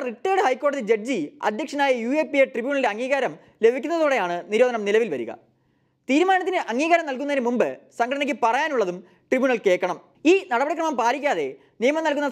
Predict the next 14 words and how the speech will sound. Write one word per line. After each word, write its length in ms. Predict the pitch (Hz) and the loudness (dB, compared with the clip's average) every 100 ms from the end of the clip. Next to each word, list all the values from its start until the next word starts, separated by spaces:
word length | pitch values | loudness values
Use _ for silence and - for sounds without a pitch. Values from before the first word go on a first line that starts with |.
| 226 | -2
സവിശേഷ 340 | 233 302 330 254 | -2 -2 0 0
അധികാരം 340 | 220 269 262 240 - | 0 -2 -2 -6 -2
കേന്ദ്ര 200 | 233 254 254 | -2 0 0
സർക്കാർ 160 | 247 240 | 0 2
പ്രയോഗിക്കുകയായിരുന്നു. 680 | 214 226 233 185 127 113 113 _ _ _ _ _ _ _ 262 | 4 4 4 -2 -2 -4 -14 _ _ _ _ _ _ _ 0
ഇതിനുള്ള 220 | 359 392 - | 2 2 0
കാരണങ്ങൾ 440 | 262 277 359 285 156 170 - | -4 -4 -4 -6 -6 -8 -10
വിജ്ഞാപനത്തിൽ 440 | 220 208 294 285 269 | -6 0 0 0 -2
അക്കമിട്ട് 320 | - 311 269 214 | -2 0 0 0
പറഞ്ഞിട്ടുണ്ട്. 440 | 185 208 151 117 117 - _ - | 0 -2 -6 -8 -10 -14 _ 2
പോപ്പുലർ 220 | 277 359 | 2 4
ഫ്രണ്ട് 160 | 359 349 | 2 2
ഓഫ് 120 | 285 | 0
ഇന്ത്യയെ 280 | 302 254 139 | -2 0 0